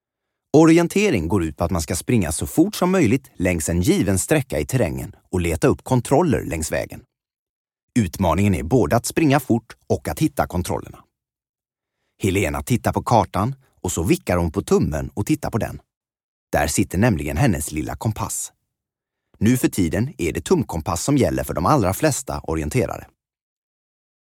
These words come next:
"Den är min bästa vän när jag är ute och springer",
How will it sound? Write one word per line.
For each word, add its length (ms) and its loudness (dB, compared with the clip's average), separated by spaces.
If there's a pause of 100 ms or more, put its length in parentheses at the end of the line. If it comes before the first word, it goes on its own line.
(140)
"Den 180 6
är 140 4
min 260 2
bästa 380 2
vän 280 0
när 100 0
jag 160 2
är 40 2
ute 240 -2
och 100 -4
springer", 500 -8